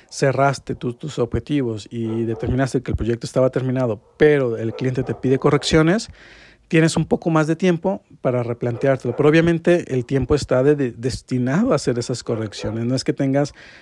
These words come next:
eh, más tiempo de, de, de, de, eh, más tiempo muerto, ¿no? Eh, y que puedas ahí empezar a divagar entre que sí o no. Entonces, esto es algo que yo te recomiendo que, eh, te plantees cuando estás iniciando un proyecto.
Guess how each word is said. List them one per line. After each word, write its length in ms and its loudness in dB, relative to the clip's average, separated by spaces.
eh, 340 -2
más 500 -4
tiempo 480 -2
de, 200 -2
de, 260 -8
de, 220 -10
de, 340 -8
eh, 260 -6
más 260 -4
tiempo 300 2
muerto, 480 2
¿no? 400 -4
Eh, 320 -12
y 140 -4
que 140 -6
puedas 320 0
ahí 240 0
empezar 340 -6
a 60 -2
divagar 380 -2
entre 220 -6
que 100 -12
sí 280 -8
o 120 -4
no. 180 -12
Entonces, 520 -4
esto 240 2
es 100 0
algo 160 4
que 140 -4
yo 60 -2
te 100 -2
recomiendo 520 0
que, 540 0
eh, 540 -2
te 80 -2
plantees 640 -2
cuando 240 -6
estás 300 -4
iniciando 440 -4
un 80 -4
proyecto. 540 -4